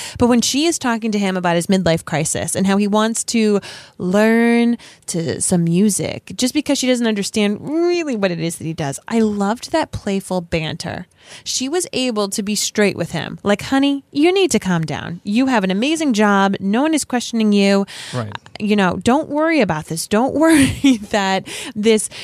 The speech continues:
Speaker 1: this biological father has just appeared in your life and you don't know how to play the piano."
Speaker 2: Right.
Speaker 1: But then he says, "Oh, I wanna play the saxophone." And I loved how she just got so sensual and
Speaker 2: <laughs>
Speaker 1: playful with it.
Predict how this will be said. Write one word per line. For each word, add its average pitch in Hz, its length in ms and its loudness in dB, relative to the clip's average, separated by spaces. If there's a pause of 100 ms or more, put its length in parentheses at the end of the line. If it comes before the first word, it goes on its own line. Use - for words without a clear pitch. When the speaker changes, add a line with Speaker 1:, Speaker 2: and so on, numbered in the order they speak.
(140)
Speaker 1:
this 208 300 2
biological 240 680 0
father 202 360 0
has 180 100 -4
just 185 160 -2
appeared 202 260 2
in 208 60 0
your 196 120 2
life 170 300 0
and 185 100 -2
you 185 60 0
don't 190 120 0
know 190 80 2
how 190 100 4
to 170 60 2
play 175 140 -2
the 156 80 -4
piano." - 520 -4
Speaker 2:
Right. 120 180 -2
Speaker 1:
But 196 80 -4
then 202 80 2
he 180 80 0
says, 160 240 -4
"Oh, - 80 -16
I 170 80 -8
wanna 170 180 -2
play 170 140 -4
the 156 60 -2
saxophone." - 580 -6
And 202 140 2
I 196 40 4
loved 202 220 2
how 240 80 -4
she 233 160 -4
just - 240 -4
got - 220 -4
so 196 420 2 (220)
sensual 220 640 2
and 175 180 -2
Speaker 2:
<laughs> 143 120 -4
Speaker 1:
playful 277 440 2
with 202 260 0
it. 170 220 0